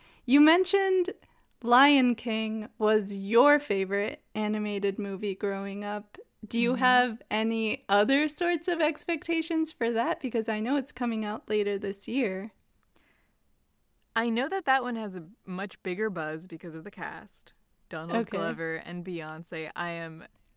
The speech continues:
Speaker 2: definitely gonna watch it. Uh, do I think I'll like it more than the original? No. Because at the end of the day,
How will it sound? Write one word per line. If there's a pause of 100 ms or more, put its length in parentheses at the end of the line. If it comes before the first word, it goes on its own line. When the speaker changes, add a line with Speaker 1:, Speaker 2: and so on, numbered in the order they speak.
(640)
Speaker 2:
definitely
gonna
watch
it. (1080)
Uh, (520)
do
I (100)
think
I'll
like
it
more
than
the
original?
No. (640)
Because
at
the
end
of
the
day,